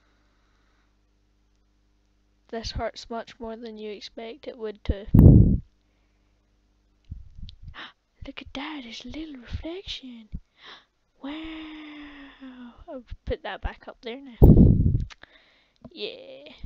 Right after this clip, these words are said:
so this is the fail of my first vlog. Hope you enjoyed. Thumb it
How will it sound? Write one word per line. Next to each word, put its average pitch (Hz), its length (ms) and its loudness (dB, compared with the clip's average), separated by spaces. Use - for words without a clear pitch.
so 294 440 -8
this 269 300 -4
is 208 500 -10
the 208 80 -10
fail 262 460 -6
of 208 220 -10
my - 160 0
first 247 300 -8
vlog. 214 260 -12
Hope - 440 -10
you 226 100 -6
enjoyed. 208 640 -12
Thumb 240 140 -4
it 220 120 -8